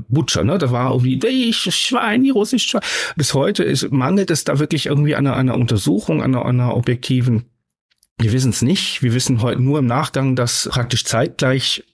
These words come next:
war, gab's, äh, gab's die Gespräche zwischen, zwischen der Ukraine und Russland und so, ähm, eine, eigentlich ein au-, faktisch ausgehandelter Friedensvertrag lag unterschriftsreif vor und dann kam Butscha.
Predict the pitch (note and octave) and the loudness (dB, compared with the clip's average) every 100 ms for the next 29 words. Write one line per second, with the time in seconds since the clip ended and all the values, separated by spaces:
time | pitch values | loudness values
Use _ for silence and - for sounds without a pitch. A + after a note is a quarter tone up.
0 | - - B2+ G#2+ A#2 A#2+ B2 A2+ A#2 - | -10 -2 0 0 0 0 0 -2 -2 -2
1 | - A2+ G#2 G#2+ A2+ G#2+ - A2+ A2 - | 0 2 2 2 0 -2 -2 -2 0 0
2 | A2 B2 - - A2+ A2+ G#2+ G2+ B2 A2+ | 0 0 0 0 0 2 2 2 0 0
3 | A#2 - A2 G#2 G2 C3 C3+ G2+ A2 C#3+ | 0 0 0 0 2 2 2 2 2 0
4 | - D3 A2 G#2+ - A2+ G#2+ A#2+ C3 B2 | 0 0 2 0 0 0 0 0 0 0
5 | B2+ C#3 - - A#2+ A#2 G#2 G#2+ A#2 - | 2 0 -2 -2 0 0 0 -2 -2 0
6 | A2+ A#2 - - - - A#2 - - - | -2 -2 -4 -12 -10 -4 -2 -2 -4 -6
7 | - - - - - - - - A#2+ B2+ | -6 -4 -2 -2 -4 -6 -8 -2 -2 0
8 | A#2+ A#2+ A#2 A2 - C#3 D#3 C#3 C3+ - | 0 0 0 -2 0 0 0 0 0 0
9 | B2 B2 B2 G2+ A#2 B2+ C3+ B2+ B2 A#2+ | 0 0 0 0 0 -2 0 0 0 0
10 | - - G#2 - C3 C#3 A#2 A2+ A#2 G#2 | -2 -2 -2 -2 0 2 2 2 0 0
11 | G2+ - - | -2 -2 -2